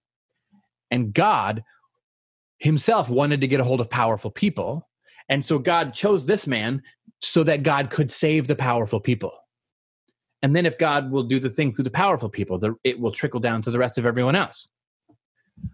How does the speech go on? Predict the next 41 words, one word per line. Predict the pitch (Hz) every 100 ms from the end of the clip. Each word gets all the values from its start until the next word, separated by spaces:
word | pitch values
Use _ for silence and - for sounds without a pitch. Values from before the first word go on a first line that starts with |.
| _ -
I |
want | 160 220
to |
be | 208
clear. | 185 107 - _ _ _ _ _ _ _ _ _ _
When | 147 247
we | 294 269
read | 226 202
the |
Bible | 175 165 143
this | 120 110
way, | - 104 - _ _ _ _ _ _ _ _ _
we | - 143 220
are | 254
doing | 196 220 208
the | 185
same | 185 196 220
thing | - 139 117 123 - _ _
that | 151
the | 156
queen | - 196 190 190
and | 170
the | 156
oppressors | - 160 139 131 104
did | 117 104
to | 104
this | 101
man. | 101 82 - _ _ _ _ - -
We | 156 202
are |
doing | 196 214 202
the |
same | - 208 202
things | 208 190
that | 160
American | 180 180 196 202 208
slave | 175 - 202 196 170
owners | 135 113 98
did | 113 117
to | 107
people. | - 104 - -